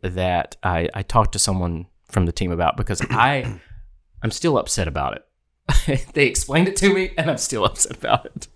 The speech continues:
Uh, just personally. Uh, so we missed out on Paul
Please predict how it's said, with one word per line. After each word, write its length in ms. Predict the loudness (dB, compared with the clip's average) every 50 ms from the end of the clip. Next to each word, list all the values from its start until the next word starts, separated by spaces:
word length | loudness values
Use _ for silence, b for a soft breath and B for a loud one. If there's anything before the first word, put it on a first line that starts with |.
| B B B B B B
Uh, 160 | B 4 4
just 220 | 4 2 -4 -2 2
personally. 480 | 2 2 2 2 -2 -2 -4 -4 -2
Uh, 260 | 0 0 2 2 0
so 440 | 0 -2 -2 -2 0 0 -2 -4 -6 B B B B B B B B B B B B _ _ _ _ _ _ _ _ _ _ _ _ _ _ _ _ _ _ _ _ 0
we 160 | 2 2 4
missed 320 | 4 2 0 0 0 0
out 280 | 2 2 4 2 2 0
on 500 | -2 -4 -4 -2 -2 -4 -4 -6 -8 -10
Paul 720 | -6 -2 0 2 2 2 0 0 0 -2 -4 -6 _ _